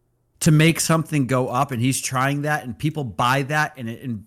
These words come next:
and it inflates, if it inflates it or whatever, raises it up, that's one thing.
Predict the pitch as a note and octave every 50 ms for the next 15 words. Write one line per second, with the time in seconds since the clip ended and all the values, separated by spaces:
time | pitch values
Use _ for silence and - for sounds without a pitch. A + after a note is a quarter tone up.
0 | _ - D#3 C#3+ B2+ B2+ B2+ B2+ A#2+ G#2+ G2 - - B2+ C3+ C#3 C#3+ C#3 C#3+ -
1 | C#3 C#3 D3 A#2+ - - B2 A#2 A#2 G#2 - - E3+ F3+ F3+ F3+ - - D#3+ C#3
2 | B2+ B2 A#2+ A#2+ A#2+ A#2+ B2 B2 B2 C3 C3 A2+ - _ - - _ _ _ _
3 | _ B2+ C#3 D3+ C#3+ C#3 C#3 C3 C3+ C3 C3 C3 C#3+ C#3+ - - - _ _ _
4 | _ - C#3+ E3 - C#3 B2+ C3 C#3+ D3 C#3+ - - A2 F#2+ F2 E2